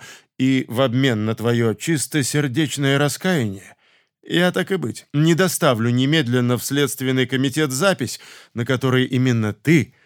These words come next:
предлагаешь пластиковый стаканчик с шампанским и ядом несчастному рекламному магнату и певцу. А дам тебе, повторяю, ровно сутки времени,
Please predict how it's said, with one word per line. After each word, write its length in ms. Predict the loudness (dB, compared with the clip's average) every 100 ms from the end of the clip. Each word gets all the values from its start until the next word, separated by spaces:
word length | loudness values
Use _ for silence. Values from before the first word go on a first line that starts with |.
| _
предлагаешь 720 | -2 0 2 2 4 2 0 -2
пластиковый 680 | -2 -2 -2 -6 -2 -2
стаканчик 720 | -2 -2 0 -2 -2 -4 -6
с 80 | -6
шампанским 840 | -2 -2 -2 0 0 -2 -6 -8 -10 -8 2
и 80 |
ядом 920 | 4 6 6 6 4 2 -6 -10 -16 -20 _ _ 0
несчастному 800 | 2 2 2 2 2 0 0 2
рекламному 680 | 2 0 0 2 2 2
магнату 520 | 2 2 2 0 2 2
и 120 | 0
певцу. 560 | 0 -4 -4 -10 -12 _ -20 -20 -20 -20 -20 _
А 140 | -2 2
дам 240 | 2 2
тебе, 260 | 0 2 2
повторяю, 560 | 2 4 6 8 8
ровно 680 | 6 6 6 6 4 4 2
сутки 380 | 4 2 2 2
времени, 560 | 2 2 0 -6 -10